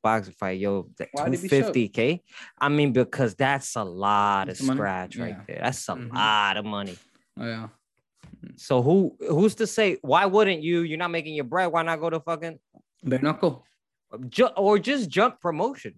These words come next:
Speaker 1: really?
Speaker 2: Yeah, yeah.
Speaker 1: Bellator,
Speaker 2: I mean,
Speaker 1: you probably
Speaker 2: you
Speaker 1: making
Speaker 2: see a
Speaker 1: money
Speaker 2: lot
Speaker 1: in
Speaker 2: of guys.
Speaker 1: Bellator
Speaker 2: You
Speaker 1: too.
Speaker 2: see a lot of guys doing that lately, though.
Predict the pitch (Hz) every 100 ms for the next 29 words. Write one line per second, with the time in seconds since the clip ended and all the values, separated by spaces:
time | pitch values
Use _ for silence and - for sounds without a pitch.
0 | _ 135 208 190 123 113 107 _ - 127
1 | 117 196 294 165 202 190 185 208 196 190
2 | 202 294 233 175 165 147 139 123 190 160
3 | - 190 143 131 123 117 117 120 113 104
4 | 90 92 92 -